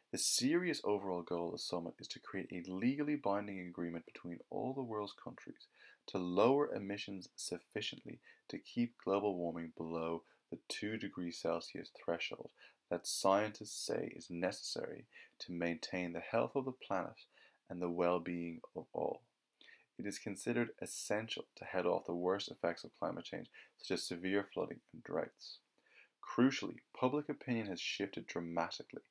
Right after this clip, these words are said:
perhaps due to the recent experience of extreme storms, flooding, et cetera, and the diligent work of committed scientists and activists. Public opinion has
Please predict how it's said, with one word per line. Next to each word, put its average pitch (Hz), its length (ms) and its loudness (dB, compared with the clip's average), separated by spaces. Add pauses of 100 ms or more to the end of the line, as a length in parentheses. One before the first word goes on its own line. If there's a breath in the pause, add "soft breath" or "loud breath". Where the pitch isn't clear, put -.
(540 loud breath)
perhaps 113 300 4
due 131 100 4
to 117 120 -2
the 101 100 0
recent 113 360 -2
experience 95 460 -6
of - 80 -14
extreme - 500 -6
storms, 101 560 -2 (160)
flooding, 95 420 2 (520 soft breath)
et - 80 -10
cetera, 101 420 4 (400 soft breath)
and 98 100 -6
the 92 100 -2 (100)
diligent 147 400 6
work 98 200 2
of 85 100 -2
committed 113 440 -2
scientists 90 600 -2
and 87 80 -8
activists. - 640 -12 (520)
Public 143 280 0
opinion 113 340 -4
has 95 160 -4